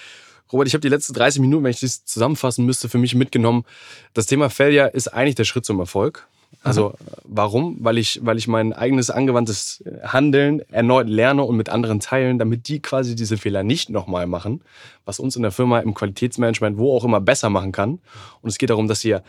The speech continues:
Speaker 1: am Anfang über diese Fehler redet und nicht erst am Ende.
Speaker 2: Ja.
Speaker 1: Quasi, wenn ich das Flugzeug, äh, jetzt rausschicke, dann dürfen da keine Fehler mehr passieren. Aber was kann ich in dem Prozess eigentlich davor machen? Dann hab ich irgendwie für mich mitgenommen, ähm, ja,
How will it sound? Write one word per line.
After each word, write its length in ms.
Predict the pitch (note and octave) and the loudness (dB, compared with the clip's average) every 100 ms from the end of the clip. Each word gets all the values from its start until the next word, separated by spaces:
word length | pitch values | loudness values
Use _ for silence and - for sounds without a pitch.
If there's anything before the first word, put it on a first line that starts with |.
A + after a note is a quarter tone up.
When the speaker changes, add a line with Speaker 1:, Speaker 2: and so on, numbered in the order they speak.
| _ - | _ -12
Speaker 1:
am 180 | F#2+ - - | -12 -8 -2
Anfang 400 | F3+ F#3+ C3 A2 | 0 0 0 0
über 140 | G2+ | -2
diese 180 | F#2 G2 | -4 -6
Fehler 280 | G#2 G2 F#2+ | -4 -2 -2
redet 280 | G2+ C#3+ - | -2 -4 -2
und 120 | B2 | -2
nicht 220 | D#3 - | -2 -2
erst 180 | - A2+ | -4 -4
am 100 | G2+ | -4
Ende. 360 | A2+ G2+ G2+ F3 _ | -2 -2 -2 -6 _
Speaker 2:
Ja. 40 | A2+ | -10
Speaker 1:
Quasi, 420 | G#2+ G2 G#2+ G#2 - - - | -6 -2 -2 -4 -10 -20 -10
wenn 80 | A#2 | -6
ich 60 | A2 | -4
das 200 | A2+ - | -4 -6
Flugzeug, 540 | D3+ C#3+ C#3 B2+ - | -8 -2 0 0 -2
äh, 240 | C3 A2+ | -4 -2
jetzt 400 | A2+ A#2+ A#2 - | -2 -2 -4 0
rausschicke, 560 | A#2+ C#3 - A#2+ C3 D3 | 2 2 2 2 4 4
dann 640 | B2 A#2+ B2+ B2+ A#2+ - - | 4 4 4 2 0 -8 0
dürfen 180 | D#3 D3 | 4 6
da 100 | C#3+ | 4
keine 280 | A#2+ C#3+ D#3 | 4 2 4
Fehler 180 | A#2+ A2 | 2 2
mehr 140 | G#2 | 2
passieren. 340 | F#2+ G2+ A#2 B2 | 0 -2 -2 0
Aber 160 | G#2 | 0
was 140 | A#2 - | 0 -2
kann 140 | B2+ | -2
ich 60 | A2+ | -2
in 80 | |
dem 100 | G#2+ | -4
Prozess 280 | G2+ G#2 A2 | -6 -8 -8
eigentlich 200 | G2+ G2 | -6 -8
davor 260 | F#2+ F#2 C3+ | -8 -4 -2
machen? 320 | C#3+ C#3 E3 - - - - - - _ | -2 -4 -8 -14 -20 -20 -20 -20 -20 _
Dann 120 | A#2 | 0
hab 100 | C#3+ | 2
ich 100 | E3 | 2
irgendwie 180 | E3 D3 | 0 0
für 100 | C#3 | 0
mich 160 | C#3 D3+ | 0 -2
mitgenommen, 440 | D3 C#3+ C3 C3 _ - _ _ _ - | 0 2 2 0 _ -20 _ _ _ -4
ähm, 300 | A2+ A2+ A#2 _ _ - D3+ - - | 0 0 -2 _ _ -20 -20 -8 2
ja, 360 | C3+ C#3+ G2+ | 2 2 -2